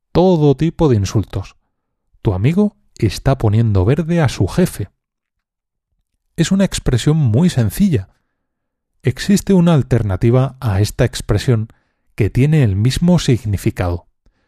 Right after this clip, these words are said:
Poner a parir. Poner a parir significa insultar a alguien. Creo que poner a parir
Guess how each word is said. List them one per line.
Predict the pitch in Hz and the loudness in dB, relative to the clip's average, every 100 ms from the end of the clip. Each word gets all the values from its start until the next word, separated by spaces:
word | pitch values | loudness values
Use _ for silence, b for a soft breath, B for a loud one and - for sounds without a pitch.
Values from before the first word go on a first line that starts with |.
| _ - - | _ -20 -4
Poner | 107 104 175 - _ | -2 0 -2 -4 _
a | 131 104 | -4 -2
parir. | 92 95 110 92 - _ _ _ _ _ _ _ _ - | -2 0 0 -2 -8 _ _ _ _ _ _ _ _ -6
Poner | 95 98 110 | -2 0 0
a | 110 | 0
parir | 143 185 156 - _ _ _ | 0 -2 -4 -8 _ _ _
significa | - 190 185 170 - 160 160 160 - | -6 -4 0 0 0 -2 -2 -4 -6
insultar | - 131 127 117 - 107 98 - 170 | -2 2 2 0 0 0 0 -2 0
a | 131 123 | 2 2
alguien. | 190 131 101 87 - _ _ _ _ _ _ _ _ _ _ _ _ | 2 2 0 -2 -8 _ _ _ _ _ _ _ _ _ _ _ _
Creo | - 240 220 | -4 0 2
que | 185 | 0
poner | 139 120 127 143 | 0 2 2 2
a | 131 | 2
parir | 131 147 127 | 0 0 -4